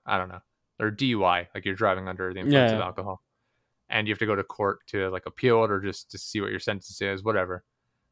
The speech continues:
Speaker 1: Uh, the docket entry will show, like, when it is, like, when your time is to go to court and,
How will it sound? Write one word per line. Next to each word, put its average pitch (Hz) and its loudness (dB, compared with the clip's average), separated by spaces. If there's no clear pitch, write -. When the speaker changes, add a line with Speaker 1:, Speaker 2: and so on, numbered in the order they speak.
Speaker 1:
Uh, 95 4
the 110 -2
docket 113 4
entry 101 -2
will 95 -2
show, 104 0
like, 92 -2
when 110 2
it 104 0
is, 104 0
like, 110 -2
when 104 0
your 98 -2
time 98 -2
is 95 -6
to 104 -8
go 98 -2
to 95 -4
court 95 -2
and, 92 -12